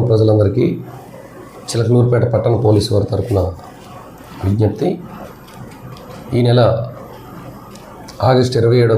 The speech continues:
తారీఖు నుంచి కూడా వినాయక చవితి ప్రారంభమవుతున్నందున ఈ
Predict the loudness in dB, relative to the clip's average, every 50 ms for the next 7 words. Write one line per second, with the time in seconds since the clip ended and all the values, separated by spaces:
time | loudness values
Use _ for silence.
0 | 2 2 2 2 2 2 2 2 2 0 0 2 2 2 2 2 0 -2 -6 -12
1 | -14 -16 -16 -18 -18 -20 -20 -20 -20 -20 -20 -20 -20 -20 -18 -18 -18 -18 -18 -18
2 | -18 -14 -6 -2 2 2 4 4 4 2 0 0 0 0 0 0 -2 0 2 2
3 | 4 4 4 4 6 6 6 4 4 2 2 2 4 4 4 4 4 2 0 -2
4 | -10 -14 -18 -20 -20 -20 -20 -20 -20 -20 -20 -20 -20 -20 -20 -20 -20 -20 -20 -20
5 | -20 -20 -18 -8 -2 0